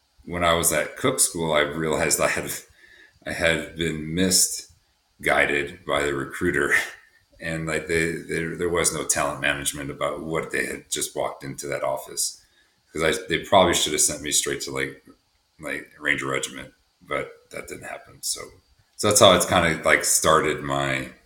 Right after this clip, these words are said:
military, um, route, and then finishing Purdue and then going on active duty.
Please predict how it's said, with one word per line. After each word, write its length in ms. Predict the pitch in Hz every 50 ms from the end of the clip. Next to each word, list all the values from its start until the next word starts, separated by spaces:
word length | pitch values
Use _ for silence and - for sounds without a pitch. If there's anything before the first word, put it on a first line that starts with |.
| _ _ _ _ _ _ -
military, 960 | 80 78 78 73 71 69 - - - 73 71 69 69 67 67 67 65 65 - - - _ - _ _ _ - -
um, 600 | - - - - - - - - - - - - - - _ _ _ _ _ _ _ _ _ _ _ _ _ _ _ _
route, 480 | 76 76 73 73 69 69 69 69 - -
and 180 | 73 71 67 64
then 420 | 69 67 67 65 65 67 - - - -
finishing 520 | - - 78 73 - - - 69 65 64
Purdue 420 | - 73 67 69 67 67 65 65
and 160 | 65 64 62 64
then 200 | 64 64 64 64
going 260 | 67 67 65 64 64
on 160 | 60 62 62
active 260 | 60 - - - -
duty. 300 | - 69 69 - 71 -